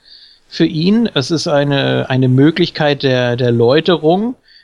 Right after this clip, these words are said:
Und das ist natürlich auch das, äh, diese geniale Mischung aus, aus Comedy und,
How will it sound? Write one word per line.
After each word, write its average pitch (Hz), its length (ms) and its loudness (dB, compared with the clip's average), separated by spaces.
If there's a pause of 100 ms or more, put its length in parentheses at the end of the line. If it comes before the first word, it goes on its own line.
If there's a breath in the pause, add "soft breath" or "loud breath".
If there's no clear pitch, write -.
(120)
Und 127 180 -4
das 143 180 -2
ist 170 120 -10
natürlich 160 360 -4
auch 147 220 -4
das, - 500 -8
äh, - 240 -14
diese 135 340 -2
geniale 143 500 2
Mischung 151 420 0
aus, 123 380 -4
aus 120 320 -6
Comedy 165 680 0
und, 139 540 -4